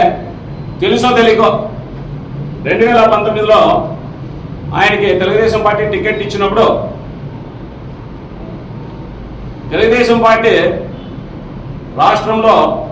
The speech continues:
ఎప్పుడూ లేనంత ఘోరంగా ఓడిపోయి కేవలం ఇరవై మూడు సీట్లకే పరిమితమైంది. మేము చాలా బాధపడ్డాం, ఎందుకు ఇంత దారుణంగా ఓడిపోయిందని. కానీ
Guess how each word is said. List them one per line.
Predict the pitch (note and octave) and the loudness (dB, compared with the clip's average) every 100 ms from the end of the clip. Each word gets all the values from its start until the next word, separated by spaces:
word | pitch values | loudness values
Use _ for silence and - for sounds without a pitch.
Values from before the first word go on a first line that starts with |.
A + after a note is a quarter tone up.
| C#3 | -2
ఎప్పుడూ | F3+ G#3 A3+ G#3+ | -2 2 4 6
లేనంత | G#3 G3+ G#3 F3 | 6 4 2 2
ఘోరంగా | F#3 G3 G3 | 4 4 2
ఓడిపోయి | F#3+ F#3 F#3+ G3+ G3 | 4 2 2 0 2
కేవలం | F3+ F#3 F#3 F#3 | 2 4 2 2
ఇరవై | E3+ F3+ | 4 4
మూడు | F3 F3 | 2 0
సీట్లకే | E3+ F3 F3 F#3 D#3 D3+ D3+ | 0 0 0 0 0 0 -2
పరిమితమైంది. | D3 D#3+ D#3+ B2+ A#2 A2+ - - C3 | -2 -2 0 0 0 -4 -10 -12 -8
మేము | C#3+ D#3 | -2 2
చాలా | F3 | 4
బాధపడ్డాం, | E3+ E3 F3 F3 D#3 B2 - - - - - D3 | 4 2 2 0 0 -4 -10 -14 -14 -14 -10 -2
ఎందుకు | F#3 F#3+ | 0 2
ఇంత | F3 F3 | 2 4
దారుణంగా | D#3+ E3 E3+ E3 | 4 4 2 2
ఓడిపోయిందని. | D#3+ D#3 D#3+ D#3+ C#3 A2+ - - - - - - - - - - - - - | 2 2 0 0 0 -2 -6 -10 -14 -14 -14 -14 -14 -14 -14 -14 -16 -8 0
కానీ | G3 A3 F3+ F#3 | 2 4 4 0